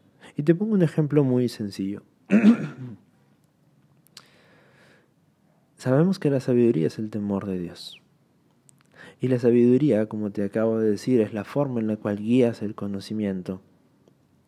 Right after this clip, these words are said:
Pero, si yo te preguntase a ti, si tuvieses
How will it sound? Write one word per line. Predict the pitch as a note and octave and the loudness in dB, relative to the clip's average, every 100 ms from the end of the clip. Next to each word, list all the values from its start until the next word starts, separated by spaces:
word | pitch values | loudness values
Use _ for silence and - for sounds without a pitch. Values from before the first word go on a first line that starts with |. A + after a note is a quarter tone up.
| _ _ _ _ _ _ _ - - - | _ _ _ _ _ _ _ -20 -20 0
Pero, | D#3+ E3+ E3 - _ _ _ _ _ _ _ _ _ _ _ _ _ _ _ _ _ _ _ - | 4 4 0 -6 _ _ _ _ _ _ _ _ _ _ _ _ _ _ _ _ _ _ _ -14
si | D3 | -2
yo | D3 | 0
te | D#3+ | 2
preguntase | G3+ C#3+ A2 G#2 A2+ B2 - | 2 2 0 -2 -2 -2 -4
a | G#2 | -6
ti, | - G#2+ G#2 G2+ - _ D#3+ E3 _ | -4 -4 -4 -8 -16 _ -20 -20 _
si | - G#2+ | -10 -10
tuvieses | - A2 A2+ A#2 - A#2 A2+ - | -2 0 2 0 -4 -6 -6 -16